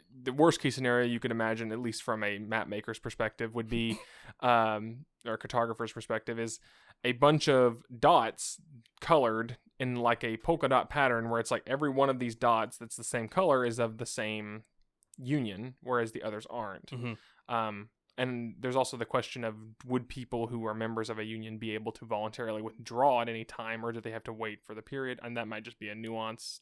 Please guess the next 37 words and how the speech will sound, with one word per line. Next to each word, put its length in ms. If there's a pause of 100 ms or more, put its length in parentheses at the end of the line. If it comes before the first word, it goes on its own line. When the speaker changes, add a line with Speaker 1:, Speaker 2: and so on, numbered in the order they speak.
(120)
Speaker 1:
that 140 (280)
Speaker 2:
I'm 140
Speaker 1:
is 40
Speaker 2:
sure 200
Speaker 1:
irrelevant. 240
Speaker 2:
different 320
unions 400
could 120
agree 380
on 140
different 260
terms 440 (120)
Speaker 1:
Right. 260
Speaker 2:
of 120
renewal. 420 (140)
Speaker 1:
Um, 340 (160)
but 80
yeah, 140
so 160
I 80
think 260
practically 680
speaking, 560
this, 160
this 200
causes 400
some 140
<laughs> 60
issues. 520
Um, 540 (500)
whilst 360
I 140
agree, 720
I, 260 (260)
with 160 (260)
that 280
being 540